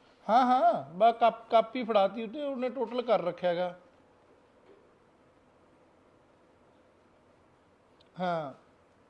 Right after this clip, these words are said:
ਦੱਸੂਗਾ, ਦੱਸੂਗਾ ਬਈ, ਚਾਰ ਦਿਨ ਪਹਿਲਾਂ ਦੱਸੂਗਾ। ਠੀਕ ਆ,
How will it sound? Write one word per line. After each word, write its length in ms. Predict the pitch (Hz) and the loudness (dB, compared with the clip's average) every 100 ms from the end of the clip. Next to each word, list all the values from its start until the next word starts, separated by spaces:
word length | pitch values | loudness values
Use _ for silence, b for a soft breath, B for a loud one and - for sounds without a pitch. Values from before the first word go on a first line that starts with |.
| _ - | _ -20
ਦੱਸੂਗਾ, 460 | 139 147 170 214 208 | -14 -12 -8 -2 -2
ਦੱਸੂਗਾ 360 | 180 175 196 175 | -4 -8 -6 -6
ਬਈ, 140 | 156 | -6
ਚਾਰ 240 | 170 170 | -2 -2
ਦਿਨ 120 | 160 156 | -4 -10
ਪਹਿਲਾਂ 260 | 147 170 | -10 -10
ਦੱਸੂਗਾ। 320 | 151 - 117 104 _ _ _ _ _ _ _ _ _ _ _ _ - | -12 -16 -18 -18 _ _ _ _ _ _ _ _ _ _ _ _ -20
ਠੀਕ 360 | - 160 135 | -10 -10 -10
ਆ, 100 | 120 | -16